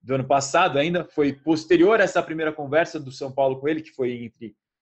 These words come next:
setembro, agosto, outubro, não vou saber precisar o mês exato, mas o Internacional vem depois e faz esse acerto verbal. O Pedro Martins, como eu falei, tem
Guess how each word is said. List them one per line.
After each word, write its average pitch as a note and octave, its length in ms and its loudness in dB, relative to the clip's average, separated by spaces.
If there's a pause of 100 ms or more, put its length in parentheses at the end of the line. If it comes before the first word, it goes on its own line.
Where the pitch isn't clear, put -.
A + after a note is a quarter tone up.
(200)
setembro, C3+ 600 -2
agosto, C#3+ 360 0
outubro, C3+ 260 -6
não B2+ 140 -6
vou B2 100 -6
saber B2+ 240 -6
precisar B2 440 -6
o A#2+ 60 -6
mês A#2+ 220 -6
exato, C#3+ 380 0
mas C3 180 -2
o - 80 -8
Internacional C3 580 -6
vem C3 140 -2
depois B2+ 400 -2
e A#2+ 60 -14
faz B2+ 240 2
esse A#2+ 160 -6
acerto A#2+ 440 -4
verbal. C#3 600 4 (760)
O G3+ 460 4
Pedro D#3+ 240 2
Martins, C#3+ 500 -4
como D3+ 200 -4
eu - 20 -12
falei, C#3+ 240 0
tem D3+ 300 -8